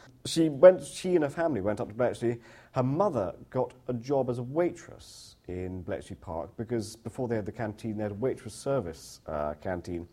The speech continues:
And age fourteen years old, Mimi, she just simply couldn't stand school anymore. She couldn't see the point. And her mother got her an interview at Bletchley Park so that she could become a messenger. So fourteen years old, she was up there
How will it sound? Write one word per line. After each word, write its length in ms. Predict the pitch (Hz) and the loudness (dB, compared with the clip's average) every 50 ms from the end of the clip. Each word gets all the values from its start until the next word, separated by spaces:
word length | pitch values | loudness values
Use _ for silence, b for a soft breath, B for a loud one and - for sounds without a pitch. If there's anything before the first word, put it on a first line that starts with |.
| B B B B B B B B | B B B B B B B B
And 300 | - 123 131 143 147 147 | 2 2 2 2 2 6
age 220 | - 180 180 175 - | 8 8 8 8 6
fourteen 460 | - 196 202 190 180 - 175 165 143 | 2 4 4 4 4 0 -4 -2 0
years 180 | 143 135 127 127 | 0 0 2 2
old, 200 | 135 123 113 120 | 2 2 2 2
Mimi, 520 | 139 165 170 156 147 139 135 127 113 - - - | 0 0 0 0 0 0 0 -2 -4 -8 -10 -16
she 180 | - - - 151 | -14 -6 -6 -6
just 440 | 135 143 165 - - - - - - | -4 -4 -6 -8 -8 -10 -12 -12 -4
simply 240 | - 151 143 139 - | -4 -4 -4 -2 -6
couldn't 180 | - 101 98 | -6 -6 -8
stand 280 | 92 - 95 85 80 78 | -6 -4 -4 -4 -4 -6
school 260 | - - 95 85 82 | -8 -10 -8 -8 -6
anymore. 300 | 78 80 82 87 80 85 | -8 -8 -10 -10 -10 -12
She 100 | - - | -12 -14
couldn't 220 | - - 160 147 | -8 -6 -6 -6
see 140 | 117 - 117 | -6 -6 -6
the 100 | 98 101 | -8 -8
point. 320 | 98 - 110 104 98 90 - B B B B B B | -6 -4 -4 -2 -2 -4 -8 B B B B B B
And 200 | - 120 131 127 | 2 2 2 4
her 120 | 117 135 139 | 4 2 2
mother 260 | 135 151 147 139 139 | 6 6 6 6 6
got 200 | 123 131 123 123 | 4 2 2 2
her 140 | - 127 123 | 0 -4 -2
an 80 | 131 | -2
interview 260 | 151 170 170 - 104 90 | -2 -4 -4 -6 -6 -6
at 80 | - | -2
Bletchley 240 | - 98 87 - - | -2 -4 -4 -4 -4
Park 220 | - 110 104 - 104 | -2 -2 -2 -2 -4
so 120 | - 127 | -6 -8
that 100 | 113 113 | -8 -8
she 200 | - - 135 127 | -8 -6 -6 -6
could 120 | 120 120 113 | -6 -6 -10
become 200 | 117 - 127 123 | -8 -8 -6 -6
a 60 | 123 | -4
messenger. 440 | 139 151 147 147 - - - - - b b b b | -4 -4 -4 -6 -12 -16 -16 -16 -18 b b b b
So 140 | - 127 | -4 -4
fourteen 480 | 120 - - 190 196 175 - - 165 147 | -4 -2 0 0 0 0 -2 -6 -6 -4
years 180 | 143 139 127 135 | -2 -2 -2 -2
old, 260 | 131 110 92 82 - | -2 -2 -2 -4 -8
she 100 | - 113 | -8 -8
was 120 | 113 110 | -6 -4
up 200 | 120 135 131 - | -6 -8 -6 -4
there 220 | 104 101 98 98 | -2 -2 -2 -2